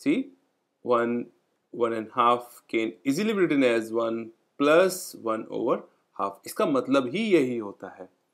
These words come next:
plus is hidden, right? So we, we can write one, uh, one and one and half, one plus one over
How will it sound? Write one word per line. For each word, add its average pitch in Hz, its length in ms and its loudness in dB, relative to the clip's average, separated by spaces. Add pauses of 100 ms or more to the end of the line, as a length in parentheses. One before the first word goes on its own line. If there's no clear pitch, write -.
(260)
plus 127 240 4
is 123 220 -4
hidden, 104 320 -6
right? 165 280 -4 (500)
So - 420 0
we, 123 260 -2
we 123 100 -4
can 120 180 0
write 117 260 0
one, 113 320 -4 (100)
uh, 113 100 -6
one 110 180 -2
and 110 140 -6
one 107 140 -4
and 107 100 -10
half, 156 340 -4 (560)
one 107 360 -4 (220)
plus 120 500 0 (240)
one 104 400 -8 (1400)
over 131 280 -2